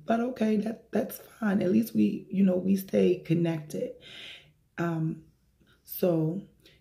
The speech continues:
you can't always take it personal. Um,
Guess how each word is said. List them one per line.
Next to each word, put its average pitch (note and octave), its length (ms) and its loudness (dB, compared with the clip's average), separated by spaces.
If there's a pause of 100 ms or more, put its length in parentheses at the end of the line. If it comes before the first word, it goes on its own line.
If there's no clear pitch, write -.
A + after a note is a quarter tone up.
(100)
you G#3+ 140 6
can't C4 560 2
always F3 600 6
take E3 320 -2
it D3+ 160 -2 (260)
personal. - 800 2 (920)
Um, E3 540 0